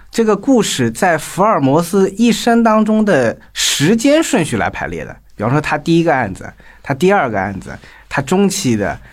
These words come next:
他这个就是等于中青年时期的，他是按照这样的顺序来排列的。就是说你变成从福尔摩斯这个整个人一生来看这些案子之后，你会发现，哎，读了不同的顺序之后，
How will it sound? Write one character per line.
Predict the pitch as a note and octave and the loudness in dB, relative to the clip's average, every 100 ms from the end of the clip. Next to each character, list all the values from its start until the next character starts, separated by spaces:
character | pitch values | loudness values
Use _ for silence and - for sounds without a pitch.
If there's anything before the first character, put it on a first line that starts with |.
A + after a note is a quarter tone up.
| - | -12
他 | - D3+ D3 | -4 0 0
这 | C#3+ D#3 | 0 2
个 | C3 A#2+ A2+ A2 - | 2 2 0 -4 -8
就 | B2+ | -8
是 | B2 A#2+ A#2+ | -4 -2 -4
等 | A2 | -2
于 | A2 | -4
中 | B2 F3 G3 | -2 0 0
青 | - | 0
年 | F3 G#2 F#2 | 0 0 -2
时 | - | -6
期 | F2+ - | -10 -10
的， | E2 C2+ _ - - - | -10 -12 _ -20 -20 -12
他 | - | -4
是 | F#3 | 0
按 | F#3+ | 2
照 | F#3+ | 2
这 | F3+ C#4+ | 2 2
样 | C4+ | 2
的 | B2+ | 2
顺 | A#2 A2+ | -2 -4
序 | G2 | -4
来 | E2+ | -6
排 | - - | -6 -12
列 | - | -12
的。 | - - - - | -16 -20 -20 -6
就 | E3 | -2
是 | E3 | 0
说 | D#3+ | 0
你 | E3+ C3+ | 2 2
变 | D3+ F#3+ | 2 0
成 | E3 D#3 | 2 0
从 | D3+ D3+ F3 | 0 -2 -2
福 | - | -2
尔 | G3 G3 | 0 2
摩 | D3+ | 0
斯 | F3 G3 | 0 -2
这 | F#3+ F3 | 0 0
个 | |
整 | C#3+ B2+ G#2+ | 0 -2 -2
个 | F3 | 0
人 | D#3+ C3 C#3+ | 2 0 2
一 | C4+ | 0
生 | - C#4 C#4+ D4 C#4 - - - | 0 0 2 0 -4 -20 -20 -10
来 | - C3+ | -4 -2
看 | D3 E3+ | -2 -2
这 | D3 | 0
些 | D3 | 2
案 | D#3 D3 | 2 0
子 | A#2+ | -2
之 | A#2 | -6
后， | - B2+ A#2+ | -2 -2 0
你 | C#3+ | 0
会 | D#3+ A3 | 2 2
发 | A#3+ | 2
现， | A3+ G#3 | 2 2
哎， | G#3 - - - - | 2 -2 -16 -12 0
读 | D#3 | 2
了 | A#3+ | 2
不 | A3+ | 2
同 | D4 G#3+ | 0 2
的 | A#3 | 2
顺 | B3+ A3+ | 2 2
序 | G3 | 2
之 | A#3 | 0
后， | A3+ G#3 | 0 0